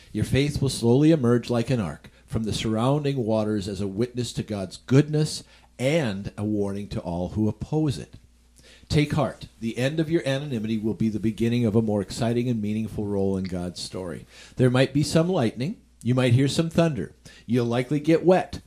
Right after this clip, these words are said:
You should anticipate resistance, but God will not abandon you in the heart of the storm.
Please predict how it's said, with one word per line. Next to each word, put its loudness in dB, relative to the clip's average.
You 2
should -4
anticipate 0
resistance, 0
but -10
God -2
will -2
not -2
abandon -2
you -2
in -10
the -4
heart -6
of -14
the -10
storm. -10